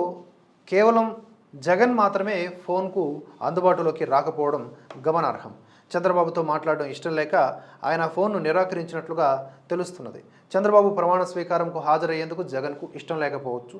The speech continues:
ఫోన్ చేసేటప్పుడు మర్యాదగా మాట్లాడి శుభాకాంక్షలు చెబితే సరిపోయేది, కనీసం సోషల్ మీడియా ద్వారా కూడా శుభాకాంక్షలు తెలపలేదు అని కొంతమంది అంటూ ఉన్నారు. కానీ అదే రోజు సాయంత్రం భువనేశ్వర్లో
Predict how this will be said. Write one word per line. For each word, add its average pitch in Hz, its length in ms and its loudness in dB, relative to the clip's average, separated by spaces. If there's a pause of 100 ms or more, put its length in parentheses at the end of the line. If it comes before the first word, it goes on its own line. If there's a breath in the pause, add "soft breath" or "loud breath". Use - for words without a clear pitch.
(300 soft breath)
ఫోన్ 190 240 0
చేసేటప్పుడు 175 500 -2
మర్యాదగా 165 460 0
మాట్లాడి 151 400 -2
శుభాకాంక్షలు 147 600 -8
చెబితే 139 220 -8 (100)
సరిపోయేది, 135 520 -6 (420 loud breath)
కనీసం 208 380 -2
సోషల్ 190 300 -4
మీడియా 180 260 0
ద్వారా 165 260 2
కూడా 165 220 0
శుభాకాంక్షలు 143 640 -8
తెలపలేదు 131 460 -8
అని 165 140 -14
కొంతమంది 123 380 -10
అంటూ 123 220 -8
ఉన్నారు. - 200 -18 (640 soft breath)
కానీ 214 180 8
అదే 240 200 10
రోజు 247 180 4 (100)
సాయంత్రం 202 460 0 (640 soft breath)
భువనేశ్వర్లో 247 580 6